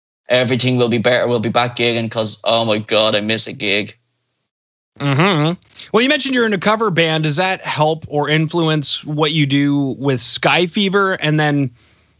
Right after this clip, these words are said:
Speaker 2: uh, secondary to that, are you guys working with a, a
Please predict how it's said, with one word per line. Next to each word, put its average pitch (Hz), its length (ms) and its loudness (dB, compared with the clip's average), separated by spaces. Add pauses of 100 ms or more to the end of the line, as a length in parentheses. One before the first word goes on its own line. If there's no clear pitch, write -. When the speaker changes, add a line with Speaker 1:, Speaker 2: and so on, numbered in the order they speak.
Speaker 2:
uh, 107 500 0
secondary 175 480 0
to 139 100 -6
that, 123 340 0
are 127 80 -4
you 135 160 0
guys 135 300 0
working 127 360 -2
with 120 220 -2
a, 107 360 -2
a 107 180 -4